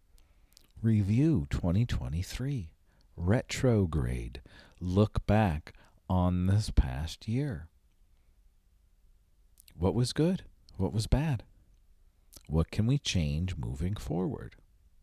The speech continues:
What can we let go of? Don't be afraid of the astrology and be fearful because Mercury is retrograde or because any other planet is in any other sign. Instead, use this information as a tool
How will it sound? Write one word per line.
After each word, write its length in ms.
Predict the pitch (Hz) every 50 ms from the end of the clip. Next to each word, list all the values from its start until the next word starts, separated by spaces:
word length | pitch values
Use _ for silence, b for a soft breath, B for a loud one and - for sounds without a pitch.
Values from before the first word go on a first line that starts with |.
| _ _ _ _ _ _ _ _ _ _ _ _ _ _ _ _ _ _ _ _ _ _ _ - - - -
What 260 | - 69 78 - -
can 220 | - - 113 107
we 160 | 82 76 76
let 280 | 78 71 76 80 80 -
go 280 | - 107 127 165 160 - - -
of? 180 | - - - - - - - - - _ _ _ - - _ _ _ _ _ _ _ _ _ B B B B B B B B B _ -
Don't 240 | 101 131 156 147
be 140 | - 139 123
afraid 760 | 90 - - - - - 107 113 117 92 80 78 78 82 90
of 360 | - - 87 85 85 78 76 80
the 140 | 82 78
astrology 1000 | 76 73 - - - - 87 90 95 101 95 80 65 - - 58 - - 104 131 b b b b b b b b
and 200 | - 98 90 85
be 100 | 80 82
fearful 800 | 73 - - - - 92 92 98 110 113 113 - - 69 65 80
because 380 | 87 95 95 - 90 87 80 69
Mercury 500 | 78 82 85 85 - - 92 85 80 78
is 220 | 80 82 78 73
retrograde 760 | 90 104 120 - - - 110 85 - - 62 57 - - - - B B B B B B B B B
or 160 | - 95 90 82
because 340 | 85 87 - 101 90 82 -
any 320 | - 104 101 98 98 95 95
other 220 | 101 123 143 117
planet 480 | - - - 76 71 71 160 92 92 92
is 200 | - 101 90 90
in 120 | 92 90
any 360 | - 98 101 120 143 123 98
other 260 | 98 127 160 180 151 95
sign. 440 | - - 120 113 113 110 117 131 127
Instead, 600 | - 104 104 101 - - - 170 165 147 123 104 92
use 640 | 90 104 135 170 196 208 208 185 147 104 98 92
this 240 | 98 101 98 - -
information 880 | 113 117 113 110 - - 107 101 101 127 151 175 165 - - 95 95 90
as 160 | 82 90 85
a 80 | 87 -
tool 560 | - - - 160 165 147 101 87 90 107